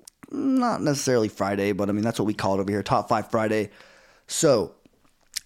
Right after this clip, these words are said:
this was actually suggested by the W W E Ringside podcast, so shout out to them on Twitter, basically asked me who I would like to see,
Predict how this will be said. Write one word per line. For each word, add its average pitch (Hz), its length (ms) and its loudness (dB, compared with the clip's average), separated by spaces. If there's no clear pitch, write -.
this 147 200 2
was 175 80 0
actually 165 260 2
suggested 117 500 0
by 117 120 2
the 107 80 -2
W 107 240 2
W 110 280 0
E 110 100 0
Ringside 110 580 0
podcast, 131 520 -2
so - 140 -2
shout 113 260 -2
out 101 80 -4
to 104 80 -4
them 110 200 0
on 107 120 -2
Twitter, 107 380 -2
basically 175 420 2
asked 156 240 2
me 151 140 4
who 156 280 0
I 175 60 0
would 160 220 -2
like 139 160 0
to 135 100 -4
see, 117 320 0